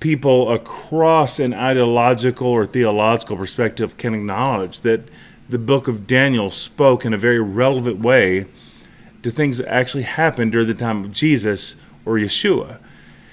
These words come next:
And yet there is this idea that somehow the text magically skips ahead to not talk about the end of Israel as we've known it. There's that great R E M song, The End of the World as We Know It.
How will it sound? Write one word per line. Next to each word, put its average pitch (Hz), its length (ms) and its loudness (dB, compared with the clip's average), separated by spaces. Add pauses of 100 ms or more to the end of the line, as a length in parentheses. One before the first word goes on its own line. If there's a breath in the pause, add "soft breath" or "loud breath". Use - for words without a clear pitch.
(600 loud breath)
And 143 160 4
yet 156 420 6
there 151 240 8
is 151 220 6
this - 640 0 (180)
idea 120 840 6
that 101 200 -4
somehow 143 1000 0
the 113 180 -2
text 135 400 0
magically 123 520 2
skips 131 420 -2
ahead 107 480 2
to 110 100 -4
not 120 260 -2
talk 131 320 0
about 104 640 2 (360 loud breath)
the 117 180 2
end 123 180 4
of 107 140 0
Israel 127 480 2
as 123 220 2
we've 120 180 0
known 123 320 2
it. - 160 -12
There's 98 160 -6
that 107 180 -6
great 104 220 -2
R 101 180 -2
E 101 40 -2
M 98 100 -4
song, 113 540 -4
The 104 180 -4
End 104 140 -4
of - 20 -4
the 98 80 -4
World 104 220 -2
as 101 100 -6
We 107 80 -6
Know 104 220 0
It. 131 100 -4